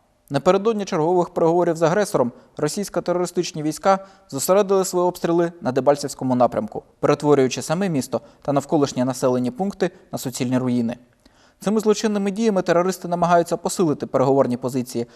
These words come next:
своїх московських господарів на зустрічі у Мінську. Метою ескалації є нівелювання домовленостей, досягнутих у ході мінських переговорів у вересні, та залякування світового співтовариства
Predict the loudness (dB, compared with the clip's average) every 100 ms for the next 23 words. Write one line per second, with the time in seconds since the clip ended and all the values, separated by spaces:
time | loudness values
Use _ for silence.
0 | _ -2 -2 0 -4 -2 -2 -2 -6 -4
1 | -4 0 0 -2 -8 -10 -6 -6 -6 -8
2 | -4 -2 -2 -6 -16 -20 _ -2 2 2
3 | 2 0 4 4 4 -2 0 0 0 -4
4 | -8 -4 0 6 6 6 2 2 2 2
5 | 0 -4 -8 -6 -2 0 0 -2 -6 -8
6 | -14 -2 -2 0 -4 -6 -8 -6 0 2
7 | 2 2 0 0 2 2 0 -8 -12 _
8 | _ -6 2 6 6 6 0 0 -4 -8
9 | -10 -2 4 4 2 -6 -2 0 2 0
10 | 2